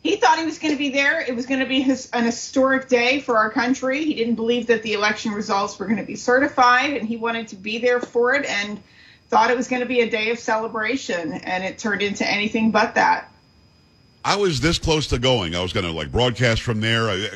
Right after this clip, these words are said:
Speaker 2: I heard it was gonna be two hundred fifty thousand people. Republicans and conservatives say it might have been a million. Those on the left say it was fifty thousand. I think the number's probably somewhere in between. So he goes,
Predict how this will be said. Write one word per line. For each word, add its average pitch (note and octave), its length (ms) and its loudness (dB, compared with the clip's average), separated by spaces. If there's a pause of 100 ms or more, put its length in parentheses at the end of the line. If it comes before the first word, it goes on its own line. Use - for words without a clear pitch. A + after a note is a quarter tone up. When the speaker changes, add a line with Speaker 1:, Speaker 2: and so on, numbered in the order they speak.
(140)
Speaker 2:
I A#2+ 140 2
heard D#3 160 0
it - 20 -2
was C3+ 100 -4
gonna C3 120 -2
be A#2+ 80 0
two B2 120 -4
hundred B2 180 -2
fifty A2 200 -4
thousand F#2+ 360 -2
people. G#2+ 440 -2 (320)
Republicans C#3+ 580 2
and B2+ 80 -2
conservatives C3 480 0
say C3 140 0
it A2+ 80 0
might A2+ 120 0
have A2 80 -2
been G#2+ 100 -2
a F2 40 -2
million. C#3+ 560 0 (100)
Those C#3 280 -2
on C3 60 -8
the B2 60 -2
left C3+ 200 0
say C#3 120 -2
it B2 40 0
was A2 100 -6
fifty G#2 280 -6
thousand. C3 580 -2 (240)
I D3 100 -2
think D#3 120 0
the C#3+ 80 -2
number's B2+ 240 -2
probably A#2 380 0
somewhere A2 320 -4
in F#2 80 -6
between. E2+ 520 -4 (260)
So E3+ 200 0
he D3+ 100 0
goes, C3 600 0